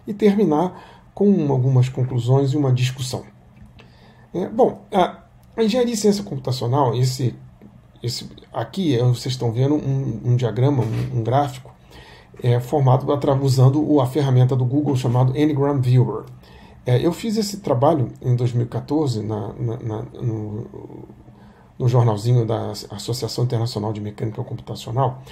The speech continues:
O, esse Ngram Viewer é uma fa-, ferramenta do Google que permite você, é, pesquisar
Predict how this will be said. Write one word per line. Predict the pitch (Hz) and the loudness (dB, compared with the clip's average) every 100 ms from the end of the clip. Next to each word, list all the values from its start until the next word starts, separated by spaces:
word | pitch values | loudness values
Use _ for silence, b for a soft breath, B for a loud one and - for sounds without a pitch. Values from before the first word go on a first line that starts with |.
| B B B | B B B
O, | 151 156 | -2 -2
esse | 175 180 | 0 0
Ngram | 175 147 147 139 | 2 4 2 2
Viewer | 123 170 143 120 - | 2 4 4 2 0
é | 135 | -2
uma | 135 | 0
fa-, | 123 123 123 | -2 -2 -4
ferramenta | - 135 123 117 131 | 0 4 4 2 0
do | 131 | 2
Google | 127 147 | 2 -2
que | - - | -6 -2
permite | 147 127 131 | 6 6 6
você, | 147 131 - 151 135 B B B - | 0 -4 0 0 0 B B B -4
é, | 135 | -4
pesquisar | 127 165 - 147 127 135 147 | 2 0 2 0 2 2 2